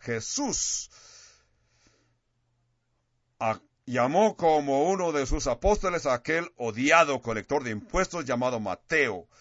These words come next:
Aún después que lo llamó, vino y tuvo una cena con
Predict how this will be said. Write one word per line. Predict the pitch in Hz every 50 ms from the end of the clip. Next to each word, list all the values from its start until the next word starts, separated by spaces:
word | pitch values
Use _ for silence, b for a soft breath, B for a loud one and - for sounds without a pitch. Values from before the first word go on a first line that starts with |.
| b b b _ _
Aún | 113 113 113 131 180 202 196 180 151 123 104 98 - _ _
después | - 117 113 110 - 156 151 -
que | - 131
lo | 135 143 139
llamó, | 117 110 131 180 190 190 165 127
vino | 123 123 156 170 175 170 165 151 147 139 139 - -
y | 123 120 113
tuvo | 113 _ - 156 165 151 143 156 151
una | 147 147 147 127 120
cena | - - - - 165 170 175 170 160 156 151 147 127 -
con | - 120 117 113 107 107 98